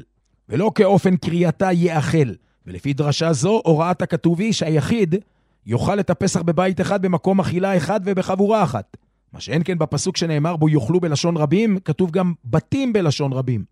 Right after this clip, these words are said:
ללמד שכשיש אנשים רבים שנמנו על הפסח, רשאים הם להיחלק לשתי חבורות שיאכלו בשני בתים או בשני מקומות. ממשיכה הברייתא ואומרת, "מכאן על פי דרשה זו אמרו,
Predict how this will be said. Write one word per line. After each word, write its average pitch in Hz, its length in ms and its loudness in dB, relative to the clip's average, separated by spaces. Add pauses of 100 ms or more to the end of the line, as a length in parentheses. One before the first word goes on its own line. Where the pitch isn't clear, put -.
(220)
ללמד 139 480 0
שכשיש 147 540 -2
אנשים 160 320 -2
רבים 160 240 0
שנמנו 151 380 -2
על 175 80 -2
הפסח, 196 540 0 (480)
רשאים 151 380 -2
הם 202 120 0
להיחלק 185 420 -2
לשתי 185 240 -4
חבורות 185 360 0
שיאכלו 185 400 2
בשני 185 280 0
בתים 214 420 -2 (520)
או 214 120 2
בשני 180 340 0
מקומות. 160 540 2 (140)
ממשיכה 123 500 2 (480)
הברייתא 170 400 0
ואומרת, 147 440 2
"מכאן 170 320 -2
על 156 60 2
פי 180 140 -2
דרשה 165 340 0
זו 151 200 2
אמרו, 123 300 0